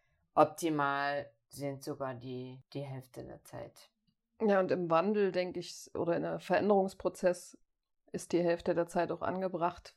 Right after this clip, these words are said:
Speaker 2: weil da ja auch ganz viel mit den Mitarbeitern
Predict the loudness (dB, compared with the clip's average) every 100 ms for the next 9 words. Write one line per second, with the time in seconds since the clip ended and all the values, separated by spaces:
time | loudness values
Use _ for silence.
0 | -4 0 2 2 2 -2 -6 -10 6 8
1 | 10 8 6 2 0 2 6 6 6 2
2 | 2 0 0 0 4 6 8 6 2 -2
3 | -6 -10